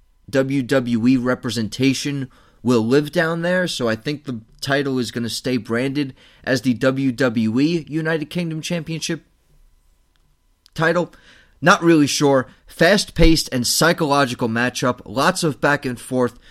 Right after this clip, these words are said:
Noam Dar able to give Pete Dunne a little taste of his own medicine by focusing on the arm and the fingers and really the extremities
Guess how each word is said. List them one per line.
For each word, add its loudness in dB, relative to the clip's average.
Noam 4
Dar 4
able 0
to -6
give -4
Pete -4
Dunne 0
a -4
little -2
taste -4
of -2
his -4
own -2
medicine -2
by 4
focusing -2
on -2
the 4
arm 2
and -4
the -2
fingers 0
and -4
really 0
the 0
extremities -4